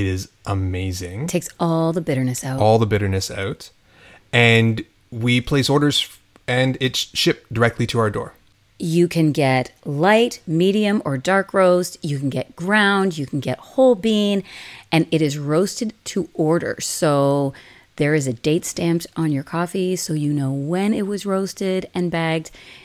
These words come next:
Speaker 2: It's good for a year after you order it. And it is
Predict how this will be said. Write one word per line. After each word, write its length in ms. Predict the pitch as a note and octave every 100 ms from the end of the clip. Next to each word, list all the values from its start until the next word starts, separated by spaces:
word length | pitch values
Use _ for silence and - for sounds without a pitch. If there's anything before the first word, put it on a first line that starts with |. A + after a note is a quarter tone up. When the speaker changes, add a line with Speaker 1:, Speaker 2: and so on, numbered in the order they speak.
| - -
Speaker 2:
It's 160 | E3
good 340 | - _ F#3 F3+
for 200 | - D3+
a 60 |
year 680 | C#3 D#3+ A#3 A#3+ A3+ A3 G#3+ -
after 640 | F3+ F3+ - F3 E3+ F3 -
you 300 | E3 E3 E3
order 380 | - A3 G#3+ G#3
it. 220 | G3+ G3 - - - _
And 580 | D#3+ D3 C#3+ C#3 C3+ C3+ -
it 120 | D#3+
is 240 | D3+ C#3+